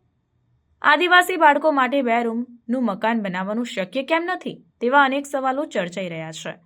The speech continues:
નાના પીપળિયા ગામના આગેવાન વિજયભાઈ તડવીએ જણાવ્યું કે અમારા ગામની આંગણવાડી ખૂબ જ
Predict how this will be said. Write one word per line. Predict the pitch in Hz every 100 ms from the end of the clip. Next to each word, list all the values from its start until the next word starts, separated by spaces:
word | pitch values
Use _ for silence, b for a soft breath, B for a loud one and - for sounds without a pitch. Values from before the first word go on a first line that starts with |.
| _ _ _ _ 214
નાના | 220 247
પીપળિયા | 269 277 269 277 262
ગામના | 240 233 240
આગેવાન | 214 208 220 226
વિજયભાઈ | 190 202 202 220
તડવીએ | 214 180 175 196
જણાવ્યું | 185 170 175 170 185
કે | 220
અમારા | 190 170 170
ગામની | 165 165 185 175 185 b b b
આંગણવાડી | - 226 240 269 262 247
ખૂબ | 254 240 190
જ | 185 185